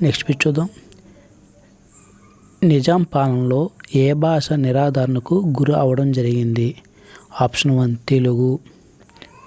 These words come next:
వెరీ ఇంపార్టెంట్ బిట్. నెక్స్ట్ క్వశ్చన్ చూద్దాం.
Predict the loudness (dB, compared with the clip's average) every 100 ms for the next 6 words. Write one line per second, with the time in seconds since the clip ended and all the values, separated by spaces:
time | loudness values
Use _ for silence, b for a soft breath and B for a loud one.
0 | -2 0 2 2 0 0 0 0 -2 -4
1 | -8 -18 -18 -20 -20 _ -20 -20 -20 -20
2 | B B B B B B B B B -20
3 | _ -20 -8 0 0 0 -2 0 0 0
4 | -2